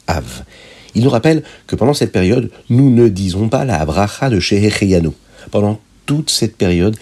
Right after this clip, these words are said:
même le Shabbat. Pendant les trois semaines, nous nous souvenons du Beth Amikdash et qu'à cause de nos avérotes, nous ne l'avons plus actuellement.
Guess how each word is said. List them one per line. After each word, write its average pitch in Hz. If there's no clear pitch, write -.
même 123
le 123
Shabbat. -
Pendant -
les 98
trois -
semaines, 143
nous 110
nous 110
souvenons 120
du 101
Beth 87
Amikdash 85
et 98
qu'à 90
cause 127
de 101
nos 85
avérotes, 92
nous 104
ne 98
l'avons 76
plus 82
actuellement. 104